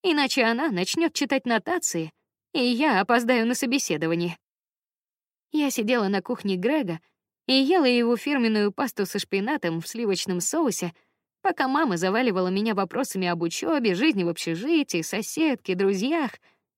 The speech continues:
и о том, как я провожу свободное время. "Ты уже пять минут таращишься в телефон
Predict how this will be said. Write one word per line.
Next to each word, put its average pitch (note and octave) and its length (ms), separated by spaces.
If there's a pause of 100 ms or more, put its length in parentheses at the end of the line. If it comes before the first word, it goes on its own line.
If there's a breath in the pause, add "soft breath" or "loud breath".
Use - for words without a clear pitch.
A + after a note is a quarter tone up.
(200)
и G3+ 100
о B3 120
том, F4+ 220
как D#4+ 200
я A3 100
провожу G#3 420
свободное A3 600
время. E3+ 340 (1040)
"Ты C#4+ 160
уже B3+ 200
пять - 240
минут A#3+ 360
таращишься C4 640
в - 40
телефон C4+ 540